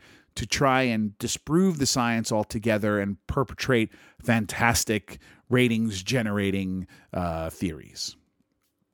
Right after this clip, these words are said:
Okay. Honestly, my head's gonna explode with all this science talk. So let's take a short break.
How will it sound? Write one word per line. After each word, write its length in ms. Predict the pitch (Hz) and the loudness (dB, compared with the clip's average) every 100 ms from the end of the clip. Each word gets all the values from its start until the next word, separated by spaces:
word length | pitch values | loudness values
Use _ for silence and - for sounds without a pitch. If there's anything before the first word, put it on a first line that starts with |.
| _ _ _ _ _ _ _ - | _ _ _ _ _ _ _ -14
Okay. 240 | - - _ _ _ _ _ - | -12 -14 _ _ _ _ _ -6
Honestly, 380 | 107 101 - 101 | -4 -2 -2 -2
my 120 | 92 | -2
head's 280 | 85 120 - | 0 -2 -2
gonna 200 | 101 87 | -4 -4
explode 440 | - - 90 82 | -8 -6 -6 -4
with 80 | 82 | -6
all 80 | 80 | -6
this 140 | 78 | -6
science 340 | - 90 78 - | -6 -6 -8 -10
talk. 240 | 76 - | -12 -6
So 120 | - | -4
let's 220 | 113 156 | -2 -2
take 200 | - 151 | -2 -4
a 20 | 123 | -4
short 320 | - 123 - | 0 0 0
break. 340 | 98 82 - | -2 -2 -10